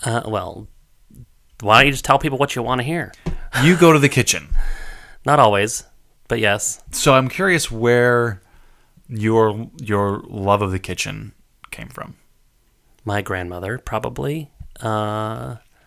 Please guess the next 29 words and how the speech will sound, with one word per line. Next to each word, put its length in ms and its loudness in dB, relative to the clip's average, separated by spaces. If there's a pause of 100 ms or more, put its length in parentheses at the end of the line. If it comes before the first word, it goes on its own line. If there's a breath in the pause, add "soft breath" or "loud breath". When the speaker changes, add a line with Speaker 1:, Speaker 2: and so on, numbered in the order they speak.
(1600 soft breath)
Speaker 1:
that's 260 4
probably 440 6
where 320 6
it 60 2
was 180 -4
like 360 0
I 100 -4
saw, 600 0 (640)
mm, 600 -16 (1500 soft breath)
I 120 2
saw 220 6
what 120 4
I 80 4
would 140 0
consider 380 -6
magic. 540 -6 (1400)
Um, 680 -2 (200)
what 300 0
I, 280 -2 (680)
most 260 -2
people, 200 -6
like, 200 -4
see 140 -8
this 160 -6
on 80 -10
magic 300 -10
is 120 -14
baking. 480 -12
<laughs> 60 -10